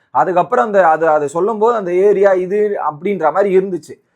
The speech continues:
இங்க ஒருத்தர் பர்டிகுலரா அதை பத்தியே பேசியிருக்காரு, அதை பத்தி சொல்றாரு, உன் வளர்ந்த இடத்தையே காட்டுது அப்படின்னும் போது,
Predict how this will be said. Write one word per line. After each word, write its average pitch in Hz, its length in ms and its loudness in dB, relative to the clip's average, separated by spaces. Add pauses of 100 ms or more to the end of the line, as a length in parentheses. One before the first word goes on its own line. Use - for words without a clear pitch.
(160)
இங்க 220 680 2
ஒருத்தர் 170 280 -4
பர்டிகுலரா 202 500 -2
அதை 226 200 4
பத்தியே 202 360 -2
பேசியிருக்காரு, 220 720 0
அதை 202 180 2
பத்தி 202 280 -8
சொல்றாரு, 220 480 2
உன் 185 200 -4
வளர்ந்த 208 360 0
இடத்தையே 214 340 -2
காட்டுது 190 400 2
அப்படின்னும் 180 400 -2
போது, 165 400 -2